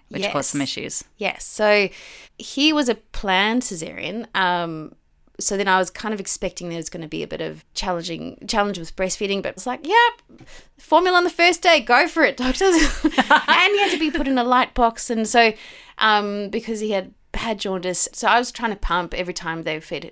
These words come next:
Speaker 2: um, or he was being fed formula, but then he wasn't quite latching like my firstborn was.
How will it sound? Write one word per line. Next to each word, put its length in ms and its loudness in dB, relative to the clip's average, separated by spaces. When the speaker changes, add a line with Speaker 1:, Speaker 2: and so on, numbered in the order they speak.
Speaker 2:
um, 360 -14
or 120 -8
he 100 -10
was 120 -8
being 160 -10
fed 300 -10
formula, 400 0
but 120 -6
then 240 -2
he 180 -8
wasn't 300 -8
quite 160 -4
latching 440 -2
like 240 -4
my 60 -14
firstborn 540 -8
was. 420 -4